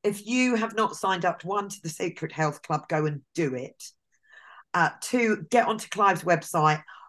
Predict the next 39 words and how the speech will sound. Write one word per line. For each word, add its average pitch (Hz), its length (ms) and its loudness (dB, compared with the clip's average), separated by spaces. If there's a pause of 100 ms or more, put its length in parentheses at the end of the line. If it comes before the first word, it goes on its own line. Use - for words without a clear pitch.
(380)
You 196 180 -2
can 214 120 4
help 254 440 6
me 220 400 0
out 190 240 4 (240)
bundles 170 840 2
if 180 200 -4
you 180 80 -8
go 185 160 4
to 180 100 -6
liberty 185 300 -2
tactics 165 400 -2
dot - 160 -6
co 180 160 -2
dot 170 160 -6
U 160 100 0
K, 147 320 -2 (400)
click 254 220 2
Clive's 220 380 4
little 202 180 2
face. 180 420 0
It's - 140 -10
on 190 80 -6
the 190 80 -2
right-hand 202 520 4
side, 170 520 0 (340)
just 240 300 4
under 190 260 2
where 180 200 4
the, 180 340 -2
um, 170 380 0 (1160)
as 170 140 -2
Rick - 140 -6
calls 170 140 -4
it, 175 80 -8
the 180 60 0
little 185 200 0
carousel 175 640 2
goes. 156 480 2